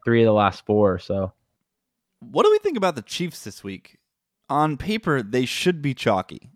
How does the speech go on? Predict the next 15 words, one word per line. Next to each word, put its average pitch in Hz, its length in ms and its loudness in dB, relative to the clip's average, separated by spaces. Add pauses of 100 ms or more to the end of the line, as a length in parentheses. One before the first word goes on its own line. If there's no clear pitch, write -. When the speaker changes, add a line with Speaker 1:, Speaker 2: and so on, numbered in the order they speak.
(260)
Speaker 2:
but 120 360 0 (480)
I 135 120 -6
don't 143 100 0
know. 139 260 2
They've, 113 300 -2
there's 120 200 -2
so 165 160 0
much - 260 0 (100)
negative 120 1080 -2 (160)
momentum 107 800 -2 (100)
going 120 260 -2
against 107 520 -8 (500)
Kansas 110 360 -6
City 101 280 -8
that 95 180 -10